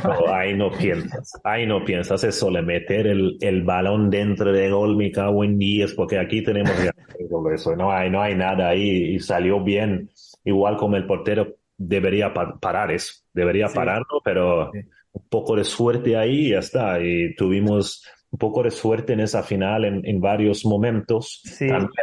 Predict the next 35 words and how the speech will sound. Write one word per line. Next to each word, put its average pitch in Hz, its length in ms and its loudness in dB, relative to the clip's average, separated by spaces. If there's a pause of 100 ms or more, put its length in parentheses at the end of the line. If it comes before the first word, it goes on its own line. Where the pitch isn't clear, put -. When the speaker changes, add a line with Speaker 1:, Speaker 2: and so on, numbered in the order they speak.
(160)
Speaker 1:
cierto 120 600 -2
es, 123 340 -2 (560)
pero - 520 -2
al 92 140 -4
final, 90 440 -2
como 87 180 -2
he 87 40 0
dicho, 87 260 -2 (240)
éramos 87 500 -2
un 92 160 -8
poco - 240 -8
mejor. - 280 -12 (360)
Speaker 2:
Y 131 260 2
Sergei 143 480 -2
paró 139 640 2
dos 139 220 0
contras 131 600 0
importantísimos. 127 720 2
Speaker 1:
Sergei 107 200 0
jugó, 135 680 2
Sergei 110 320 0
jugó 123 320 2
todo 120 200 0
el 107 80 -4
partido 113 560 0 (440)
y 104 120 0
los 95 260 2
dos 107 200 0
partidos 107 460 0
fenomenal. 85 640 -4 (200)
Eh, 85 380 -6
eso - 280 -2
es 104 140 -2
un 110 220 2
nivel 104 640 2